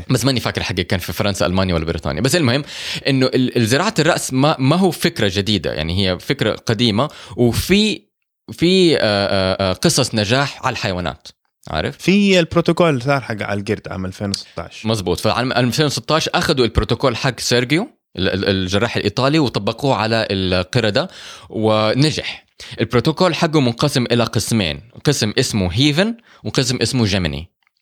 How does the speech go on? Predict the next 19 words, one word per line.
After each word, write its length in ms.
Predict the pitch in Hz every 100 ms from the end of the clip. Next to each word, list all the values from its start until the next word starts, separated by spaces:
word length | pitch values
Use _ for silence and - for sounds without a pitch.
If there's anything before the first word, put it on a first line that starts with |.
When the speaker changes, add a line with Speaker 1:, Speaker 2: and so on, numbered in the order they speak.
| -
Speaker 1:
تمام؟ 280 | 90 127 - - -
فهيفن 800 | - 123 113 143 196 131 131 180 -
وهو، 540 | 117 139 143 156 - -
آم، 640 | 98 95 92 92 92 90 _ _ _
الحقيقة 420 | - 135 135 104 - _ -
Speaker 2:
هيفن 260 | 151 175
ولا 280 | 147 98 101
هيفن؟ 260 | 104 87 92 - _ _ _ _ _ _ _ _ _ _
Speaker 1:
هيفن. 440 | 123 107 80 78 95 _ _ _ _ -
إتش 300 | 107 - - -
إي 160 | 107 -
إي 260 | 85 82 90 - _ _
في 140 | 127
إي 100 | 104
إن. 40 | 90
Speaker 2:
هذا 100 | 135
هيفن. 280 | 127 92 104 _ _
Speaker 1:
هيفن؟ 220 | - 98 165
Speaker 2:
الجنة. 480 | 101 120 110 90